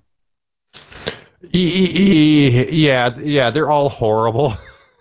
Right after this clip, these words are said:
<laughs> uh, to various degrees. But I, I, since I love superhero movies, I'll probably watch them anyways and then complain about how fucking bad they are.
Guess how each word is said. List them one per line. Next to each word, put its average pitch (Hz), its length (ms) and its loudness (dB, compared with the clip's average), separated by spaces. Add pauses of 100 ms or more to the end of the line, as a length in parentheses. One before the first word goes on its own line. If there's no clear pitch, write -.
<laughs> - 520 -20
uh, 127 220 0
to 120 160 -4
various 107 400 -4
degrees. 101 460 -6
But 104 160 -6
I, 113 480 -6
I, - 20 0
since 117 260 -4
I 113 80 -2
love 107 220 -2
superhero 87 520 -4
movies, 82 320 -4
I'll 95 160 -2
probably 98 520 -6
watch 85 320 -4
them 92 120 -6
anyways 78 440 -4
and 80 100 -6
then 78 80 -4
complain 87 380 -4
about 85 160 -4
how 82 100 -6
fucking 82 260 -6
bad 76 240 -6
they 71 120 -8
are. 71 200 -6